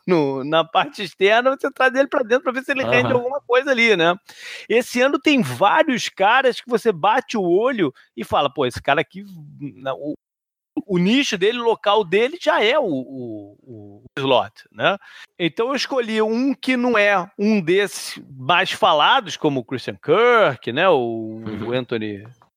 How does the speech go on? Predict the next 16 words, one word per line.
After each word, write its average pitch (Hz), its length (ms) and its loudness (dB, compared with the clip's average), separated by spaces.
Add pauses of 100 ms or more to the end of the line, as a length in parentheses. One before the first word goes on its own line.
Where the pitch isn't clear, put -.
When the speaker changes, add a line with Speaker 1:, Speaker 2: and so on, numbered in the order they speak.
(240)
Speaker 1:
Anthony 107 300 -12
Miller, 185 380 2
Speaker 2:
Miller. 107 320 -10
Speaker 1:
mas 190 220 -2
um 240 140 -2
jogador 226 420 -2
que 254 120 -6
me 277 100 0
impressionou 262 720 0
bastante 247 760 0
pelo 269 360 0
feeling 294 560 0
de 202 120 0
jogo 160 440 2
que 135 120 -4
tem. 110 300 0